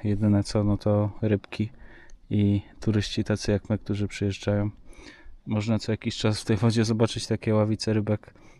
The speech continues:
Tutaj jakaś pszczoła sobie płynie na przykład też. Nie wiem, czy na kamerze to widać, ale ogólnie woda jest bardzo, bardzo czysta. Można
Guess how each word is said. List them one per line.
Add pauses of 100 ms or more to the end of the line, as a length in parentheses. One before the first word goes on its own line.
(100)
Tutaj
jakaś
pszczoła
sobie
płynie
na
przykład
też. (520)
Nie
wiem,
czy
na
kamerze
to
widać,
ale (360)
ogólnie
woda
jest
bardzo, (720)
bardzo
czysta. (600)
Można